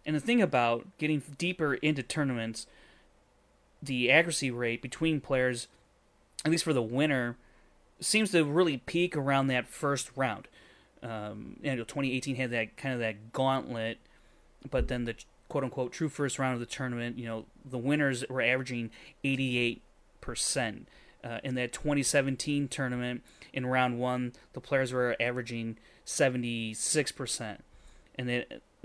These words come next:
kinda actually plateaued about seventy-eight percent between the f-, between the second round and the semifinal.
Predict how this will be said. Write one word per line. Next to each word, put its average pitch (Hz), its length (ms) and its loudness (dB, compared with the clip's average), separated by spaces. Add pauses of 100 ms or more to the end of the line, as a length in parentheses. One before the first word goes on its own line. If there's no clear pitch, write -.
(120)
kinda 214 200 4
actually 143 260 6
plateaued 127 540 4
about 113 240 0
seventy-eight 123 440 -2
percent 123 280 -8
between 117 300 -8
the 107 60 -8
f-, - 200 -20 (220)
between 123 340 -6
the 110 80 -8
second - 520 -2
round 117 260 -4
and 107 80 -6
the 98 60 -10
semifinal. 113 840 -2